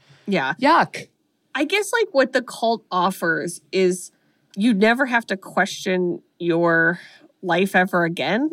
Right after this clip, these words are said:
Speaker 1: I guess.
Speaker 2: Yeah.
Speaker 1: Or, like, meaning.
Speaker 2: Yeah, that's true.
Speaker 1: But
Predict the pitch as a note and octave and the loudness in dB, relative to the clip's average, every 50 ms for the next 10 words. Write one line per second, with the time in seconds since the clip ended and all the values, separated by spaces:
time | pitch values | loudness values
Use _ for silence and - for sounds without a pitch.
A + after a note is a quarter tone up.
0 | - - B3 B3+ D4+ D4 D#4 E4 - - - D#3 D#3 D3+ D3 C#3+ C#3+ C#3+ - E3 | -4 -4 -4 -2 0 0 0 0 -2 -4 -4 -2 0 2 2 4 4 4 4 4
1 | E3+ E3+ E3+ E3 F3 F3+ G3 G3+ G#3+ A#3 B3+ C4+ D4 D#4+ D#4 _ _ _ _ _ | 2 0 0 0 2 2 2 2 2 2 0 0 -2 -4 -6 _ _ _ _ _
2 | _ _ - - D3+ D3 C#3+ C#3+ C#3 C#3 C#3+ _ _ _ _ - - A#3 - - | _ _ -6 -2 0 0 2 0 0 -2 -6 _ _ _ _ -14 -14 -12 -12 -12
3 | - - - - D4 D4+ C#4+ | -12 -8 -6 -4 -4 -4 -4